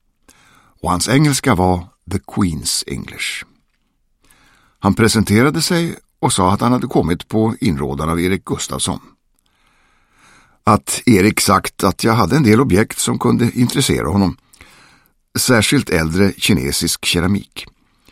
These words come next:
Det är ju inte huvudfåran i min affär, men då och då kommer det in något intressant. Jag önskar att jag kunde mer om området, men jag har vissa hållpunkter på de viktigare dynastierna.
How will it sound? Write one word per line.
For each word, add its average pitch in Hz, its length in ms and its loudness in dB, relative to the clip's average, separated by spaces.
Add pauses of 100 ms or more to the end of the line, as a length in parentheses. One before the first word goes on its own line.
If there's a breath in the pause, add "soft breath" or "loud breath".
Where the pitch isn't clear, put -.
(720)
Det 190 80 4
är 110 40 6
ju 110 100 6
inte 85 160 0
huvudfåran 90 760 2
i 76 40 0
min 76 140 -2
affär, 80 400 0 (400 loud breath)
men - 140 2
då 123 140 4
och 143 80 4
då 117 220 4
kommer - 280 -2
det - 60 0
in 85 120 4
något 95 240 2
intressant. - 680 -6 (1300 soft breath)
Jag 107 300 4
önskar 113 460 2
att - 220 -4
jag 101 100 0
kunde 107 240 6
mer 117 220 6
om 92 100 2
området, 69 600 -2 (580 soft breath)
men 117 160 4
jag 123 80 6
har 151 100 2
vissa 139 240 2
hållpunkter 113 840 0
på - 120 -2
de 101 240 4
viktigare 78 520 -2
dynastierna. 82 640 -4